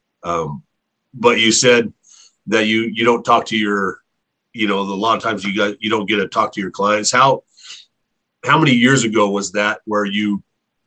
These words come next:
gave the reins away to somebody else to book those trips? 'Cause I, you know, I still book all my, all my own trips. Um, I imagine it would be really hard for me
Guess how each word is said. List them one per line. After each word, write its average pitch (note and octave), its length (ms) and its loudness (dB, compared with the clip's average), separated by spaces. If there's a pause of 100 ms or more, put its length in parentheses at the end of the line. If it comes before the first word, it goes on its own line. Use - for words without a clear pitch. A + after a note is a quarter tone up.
(140)
gave A#2+ 260 0
the A2+ 80 0
reins G#2+ 440 0
away G#2 260 0
to G2 100 -6
somebody G2 400 -4
else G2+ 220 2
to G#2 80 -8
book G2 320 -6
those F#2+ 220 0
trips? G#2 560 0
'Cause G#2+ 140 0
I, B2+ 300 2
you A2 120 -2
know, G#2 80 2
I A#2 80 2
still A#2 260 2
book G2+ 300 -4
all G2 220 0
my, G2+ 80 0
all G2+ 280 -2
my F#2+ 140 0
own F#2+ 180 -2
trips. - 500 -6 (440)
Um, E2+ 440 -2 (460)
I G2+ 100 2
imagine G#2+ 720 2 (400)
it B2+ 80 4
would B2+ 140 4
be B2 80 2
really A#2+ 280 6
hard A2+ 260 2
for F#2+ 100 -6
me - 160 -12